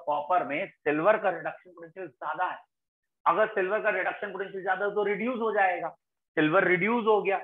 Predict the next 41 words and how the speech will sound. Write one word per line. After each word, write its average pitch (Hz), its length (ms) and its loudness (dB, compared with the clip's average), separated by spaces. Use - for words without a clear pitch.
यानी 147 180 -8
copper 160 340 0
oxidize 202 540 0
हो 202 120 -2
गया। 185 280 -4
इसका 175 260 2
मतलब, 170 380 -2
हाँ, 202 100 2
वही 185 200 0
वाला 165 180 2
point 135 320 -4
कहना 135 180 -4
चाहता 127 220 -4
हूँ 135 80 -6
बेटा 131 140 -2
कि 185 300 0
copper 160 260 2
is 190 180 -2
present 156 340 -6
above 175 280 4
in 180 100 -4
electrochemical 135 680 -6
series, 143 280 -6
तो 156 60 -6
copper 156 340 4
silver 175 300 -2
को 185 160 0
हटा 156 240 4
देगा, 104 380 -4
और 170 100 6
अगर 170 280 4
copper 175 280 4
silver 170 300 0
को 151 100 2
हटा 151 320 6
देगा 143 320 0
तो - 100 -8
copper 160 300 -2
dissolve 214 360 2
हो 208 140 2
गया। 170 180 -2